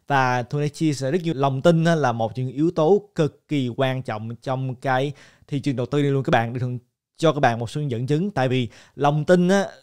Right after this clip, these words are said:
là một yếu tố cực kỳ quan trọng. Tại vì khi mà có lòng tin rồi thì các bạn mới có thể thực hiện những cái chiến lược được. Chứ nếu các bạn đã không tin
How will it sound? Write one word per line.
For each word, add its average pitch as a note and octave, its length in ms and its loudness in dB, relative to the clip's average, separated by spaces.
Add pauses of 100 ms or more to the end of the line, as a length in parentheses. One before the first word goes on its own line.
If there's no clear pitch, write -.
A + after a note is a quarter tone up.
(120)
là B2 260 0
một A#2+ 160 -6
yếu D#3 140 -2
tố F#3 160 0
cực - 60 -6
kỳ D3 80 -2
quan B2+ 180 -2
trọng. A#2 200 -6
Tại C3+ 100 -4
vì B2 180 -4 (100)
khi F3+ 220 -2
mà D#3 80 -2
có E3 100 -4
lòng C#3 160 0
tin D3 180 -4
rồi B2 200 0
thì B2 80 -8
các C3 80 -12
bạn A#2 160 -6
mới B2+ 100 -6
có D3+ 120 -6
thể B2 160 -8
thực A#2+ 200 -10
hiện A#2+ 180 -6
những A#2 100 -6
cái C3+ 120 -8
chiến F#3 220 -2
lược B2+ 140 2
được. C3 320 -2
Chứ D#3 80 -6
nếu F3+ 180 2
các F#3 60 -2
bạn A#2+ 200 -2
đã A#2+ 200 -4
không E3 300 -2
tin D3+ 280 2